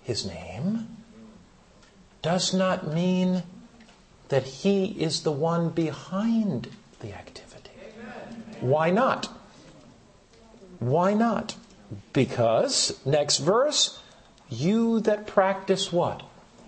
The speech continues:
Lawlessness. All the, or iniquity, which is lawlessness. All of the miracles in the world do not justify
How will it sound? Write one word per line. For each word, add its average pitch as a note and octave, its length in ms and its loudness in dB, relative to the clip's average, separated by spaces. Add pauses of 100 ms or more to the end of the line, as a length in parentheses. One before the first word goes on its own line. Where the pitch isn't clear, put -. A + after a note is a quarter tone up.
(380)
Lawlessness. B2+ 1200 -2 (1000)
All G3 360 6
the, G#3+ 180 0 (100)
or D3+ 260 2
iniquity, D#3 640 0
which C3+ 220 0
is C3 140 -4
lawlessness. G2 880 -4 (1400)
All A3+ 540 4
of D3 180 0
the D#3 80 0
miracles F#3+ 840 2
in D3 120 -2
the D3 80 0
world A2 720 2 (500)
do F#3+ 160 6
not F#3 360 0
justify A#2+ 840 0